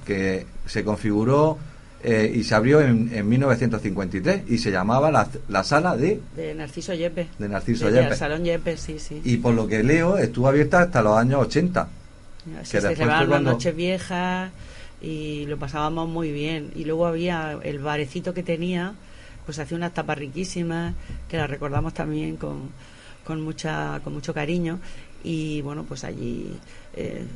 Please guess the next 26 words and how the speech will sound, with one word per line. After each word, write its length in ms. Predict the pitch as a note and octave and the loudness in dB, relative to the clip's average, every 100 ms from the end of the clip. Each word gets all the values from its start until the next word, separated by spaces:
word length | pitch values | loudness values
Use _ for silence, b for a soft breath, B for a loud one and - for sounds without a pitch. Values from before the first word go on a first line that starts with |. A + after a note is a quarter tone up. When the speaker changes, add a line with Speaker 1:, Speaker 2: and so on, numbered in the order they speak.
| - B2+ | -10 -6
Speaker 2:
bueno, 160 | E3+ | -2
allí 160 | F3+ C3 | -2 0
conocí 360 | G#3+ A#3+ A#3 | -2 0 2
yo 80 | A#3+ | 2
a 20 | |
Anthony 320 | G#3 F#3+ F3+ C#3+ | 2 2 0 0
Quinn, 240 | G#3+ F4 - B | -2 -4 -6 B
<laughs> 200 | G3 F#3 - | 0 0 -4
que 80 | E3 | -2
vino 240 | F3 F#3+ | 0 0
a 40 | |
ver 120 | F#3 F#3 | 0 -2
las 120 | F3+ | -4
procesiones 520 | F3+ F3 - G2 F2 | -6 -6 -2 0 2
Speaker 1:
Vaya, 80 | C3 | 0
Speaker 2:
de 200 | F3 E3+ | 0 -2
Speaker 1:
no 100 | F#2+ | -2
sabía 240 | A#2+ A2+ | 2 2
yo 80 | A2+ | 4
que 80 | A2 | 2
había 140 | G2 | 0
Speaker 2:
Sí, 20 | F#2 | -2
Speaker 1:
estado 180 | F#2+ | -2
aquí, 160 | F2+ D3 | 0 0
Anthony 200 | B2 | 2
Speaker 2:
sí, 60 | F#2 | 2